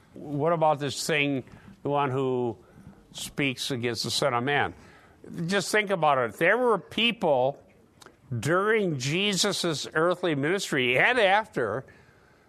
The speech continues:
who, no, we don't think he's the Messiah. They didn't want to listen to him. Who may have been converted on the day of Pentecost.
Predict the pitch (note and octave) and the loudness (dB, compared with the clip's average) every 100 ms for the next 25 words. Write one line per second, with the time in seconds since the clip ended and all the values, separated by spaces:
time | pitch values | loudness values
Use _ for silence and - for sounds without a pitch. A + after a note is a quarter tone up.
0 | _ - F3+ F3 E3 D#3+ E3+ C3+ G2 C3 | _ 0 2 2 2 4 6 4 4 2
1 | D3+ D3+ B2 - C#3 A#2+ - A#2+ A2 A#2 | 2 2 0 -2 -2 -2 -2 -2 -2 -2
2 | G#2+ G2+ - A#2 A2 G#2+ G#2+ G2+ G#2+ G#2+ | -2 -4 -2 0 4 4 2 2 0 0
3 | G#2+ G#2 G2+ A2+ D3+ B2 C#3 E3 G3 - | -2 -2 -2 -4 -6 -4 -2 -4 -6 -16
4 | - - _ - _ _ _ - F3+ F3+ | -20 -20 _ -20 _ _ _ -2 0 4
5 | G#3 A#3+ F3+ F#3 F3+ F#3 E3+ F#3 G3 G3 | 4 4 2 0 0 -2 2 2 2 2
6 | F#3+ G3 F#3 G3 G#3 - G#3 B3 B3 B3+ | 0 0 0 2 0 0 -2 -2 -2 0
7 | G#3 G#2+ - - | 0 -2 -6 -16